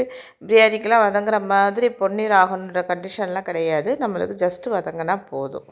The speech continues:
ஒரு ஐம்பதுலேருந்து அறுபது பர்சன்ட் வதங்கினதுக்கப்புறம் நம்ம கேரட் துருவலை இதில் சேர்த்துக்கலாம். கேரட் துருவலை நம்ம எங்கள் வீட்டில் துருவி பொரிச்சோம்னா எல்லாருமே நல்லா விரும்பி சாப்பிடுவாங்க.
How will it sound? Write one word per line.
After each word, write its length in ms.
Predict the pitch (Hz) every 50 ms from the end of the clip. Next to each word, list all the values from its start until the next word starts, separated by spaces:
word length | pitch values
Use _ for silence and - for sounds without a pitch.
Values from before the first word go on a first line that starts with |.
| _ _ _ _ - _ _ _ _ _ _
ஒரு 120 | - 190 190
ஐம்பதுலேருந்து 420 | 185 180 180 180 180 180 208 220
அறுபது 220 | 202 180 175 170 165
பர்சன்ட் 300 | 175 180 175 - 220 202
வதங்கினதுக்கப்புறம் 760 | 180 175 175 170 180 180 165 156 135 139 151 185 226 269 294
நம்ம 160 | 277 226 190
கேரட் 360 | - 190 185 185 180 180 -
துருவலை 360 | - 175 160 151 165 202 233 233
இதில் 240 | 202 175 170 165
சேர்த்துக்கலாம். 480 | - 175 160 151 - - 165 156 - - - - - - - - _ _ _ _
கேரட் 320 | 190 190 202 220 208 208 190
துருவலை 440 | - 185 175 165 170 175 175 220 302 320
நம்ம 280 | - 226 196 185 180 180
எங்கள் 280 | 185 190 190 202 196
வீட்டில் 280 | 196 202 196 208 214 214
துருவி 240 | 220 214 226 226 220
பொரிச்சோம்னா 840 | 220 - 180 175 180 - - - - - - 190 180 180 190 214 226
எல்லாருமே 460 | 214 190 180 180 180 180 180 190 208 208
நல்லா 260 | 196 180 175 175 180
விரும்பி 320 | 185 180 180 180 180 190
சாப்பிடுவாங்க. 600 | 185 - 175 160 - - 175 170 165 156 156 165